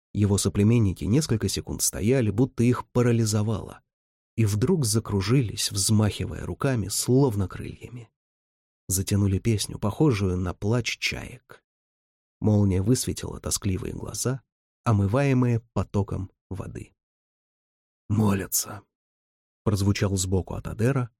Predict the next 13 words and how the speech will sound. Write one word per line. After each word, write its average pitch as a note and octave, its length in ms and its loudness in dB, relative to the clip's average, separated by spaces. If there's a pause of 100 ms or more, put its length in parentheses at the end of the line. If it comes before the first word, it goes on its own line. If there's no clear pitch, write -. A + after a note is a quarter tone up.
голос G2+ 400 2
Драго. - 480 -8 (880)
«Жалко A#2 420 0
старика». - 680 -8 (960)
«Хороший A#3 480 2
старик», - 680 -8 (420)
поддакнул G#2 540 2
Мибо. F#2+ 380 -2 (560)
«Помнишь, A2 520 0 (180)
как F2+ 240 -4
в - 160 -20
провале G2+ 480 0
он - 180 -8